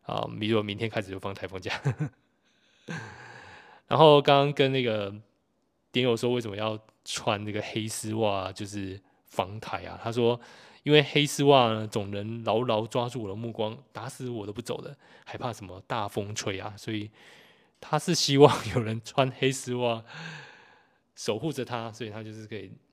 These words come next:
定杆啊，不怕大风大雨。可是，所以我看他原本的意思呢，感觉就像是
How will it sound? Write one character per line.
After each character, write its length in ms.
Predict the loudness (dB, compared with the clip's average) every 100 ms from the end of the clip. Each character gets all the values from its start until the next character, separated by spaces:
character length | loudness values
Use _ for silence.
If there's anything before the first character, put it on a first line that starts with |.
| _
定 180 | -6 -4
杆 240 | -4 -6 -8
啊， 200 | -12 -12 -12
不 100 | -6
怕 220 | -4 -4
大 160 | -4
风 180 | -6 -8
大 160 | -10 -12
雨。 180 | -14 -20 _ -20 -20
可 60 | -8
是， 260 | 0 0 -2 -18 _ _ -20 _ _
所 220 | 4 6
以 420 | 8 4 0 -8 -12 -2
我 120 | 0
看 160 | 4
他 140 | 4 6
原 160 | 4
本 80 | 4
的 80 | 2
意 180 | 2 -2
思 200 | 0 0
呢， 360 | 2 0 -2
感 180 | -4 -4
觉 220 | 0 0
就 80 | 0
像 220 | -2 -2
是 260 | -2 0